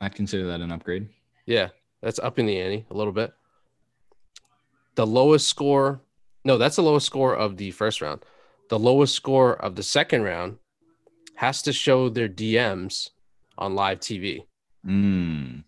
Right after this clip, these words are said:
Speaker 2: And so we can see who they've been hitting up.
Speaker 1: Oh, yeah, sure. That, that's interesting 'cause that plays some strategy into who is in the dunk contest, too.
Speaker 2: <laughs> Yeah.
Speaker 1: Could be a not great dunker,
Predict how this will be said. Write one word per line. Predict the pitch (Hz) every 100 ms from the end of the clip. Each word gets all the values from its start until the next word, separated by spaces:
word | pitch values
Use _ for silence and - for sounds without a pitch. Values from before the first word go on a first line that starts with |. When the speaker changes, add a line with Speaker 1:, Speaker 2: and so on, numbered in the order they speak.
| -
Speaker 2:
And | 85 - _
so | - 131
we | 107 117
can | 123
see | 113 117
who | 110 113
they've | 104 101
been | 92 95 90 90 -
hitting | - 98 101
up. | 82 -
Speaker 1:
Oh, | 80
yeah, | 120 131 85
sure. | - 113 80 - _ _ _ -
That, | 123 147 -
that's | 127 -
interesting | 147 - 113
'cause | 95
that | 104 - -
plays | 113 101
some | - 92
strategy | - 98 90 90
into | 87 85
who | 98 92 85 - _ _ _ _ _
is | 98 82
in | 107
the | 170
dunk | - 60 -
contest, | 62 - - - -
too. | 117 -
Speaker 2:
<laughs> | _ _ -
Yeah. | 143 - 110 - _ _ _ _ -
Speaker 1:
Could | 156 165
be | 120
a |
not | 98 98 90
great | 95 78
dunker, | 90 139 101 78 76